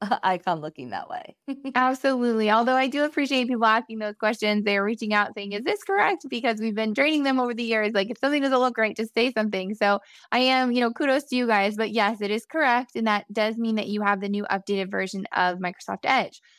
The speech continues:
Speaker 2: So along with the new update came the newest feature, which is split screen.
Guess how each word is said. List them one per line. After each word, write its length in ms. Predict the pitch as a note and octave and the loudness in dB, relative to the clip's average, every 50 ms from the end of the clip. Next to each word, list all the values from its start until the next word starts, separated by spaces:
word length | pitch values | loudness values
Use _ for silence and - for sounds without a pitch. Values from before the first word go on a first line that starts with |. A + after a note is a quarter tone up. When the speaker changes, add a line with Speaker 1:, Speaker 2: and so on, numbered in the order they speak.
| _ _ _ _ _ _ | _ _ _ _ _ _
Speaker 2:
So 420 | - - G4 F4 C4+ B3+ C#4 D4+ - - | -2 2 4 4 4 4 4 2 2 2
along 400 | C4 B3+ B3+ B3+ C4 C#4 D4 D#4 | 0 2 2 2 2 2 2 2
with 120 | D#4+ D#4 | 0 0
the 80 | D#4 C4 | 0 0
new 200 | C4 B3+ A#3+ - | 2 2 2 2
update 560 | - C4 C#4 C#4 - - G3+ G3 G#3 G#3 - - | 2 2 2 0 -2 -2 0 0 0 -2 -4 -6
came 380 | - C4 B3 A#3+ B3 B3+ B3 | -2 0 2 2 2 2 2
the 120 | A#3 A#3 A#3 | 2 2 2
newest 520 | A3+ A#3 B3 B3 B3+ C#4 D4+ D4+ - - | 2 2 4 4 4 2 2 0 -4 -6
feature, 420 | A#3 G3+ G3 - G#3+ G#3 G3+ G#3 | -6 -6 -4 -2 0 2 2 2
which 220 | G#3 G3+ G#3 G3 G#3 | 2 0 -2 -2 -2
is 180 | G#3 G3+ - | -4 -4 -6
split 440 | - - - - G#3 G#3 F#3+ - - | -10 -18 -6 -2 0 0 0 0 -6
screen. 580 | - - - - - - A#2+ B2 B2 - A3 | -14 -20 -16 -12 -10 -10 -8 -10 -10 -10 -10